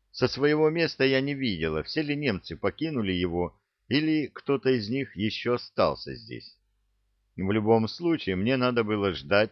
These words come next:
сигнала командира. Он находился ближе меня к острову и видел больше меня.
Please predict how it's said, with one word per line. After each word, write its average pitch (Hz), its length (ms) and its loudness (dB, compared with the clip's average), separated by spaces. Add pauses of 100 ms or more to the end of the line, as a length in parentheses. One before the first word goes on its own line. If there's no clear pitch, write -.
(100)
сигнала 87 540 -4
командира. 73 680 -6 (360)
Он 147 180 4
находился 147 560 0
ближе 107 340 -2
меня 95 240 0
к - 180 -10
острову 95 580 0
и 98 80 2
видел 135 320 0
больше 98 460 -2
меня. 69 420 -8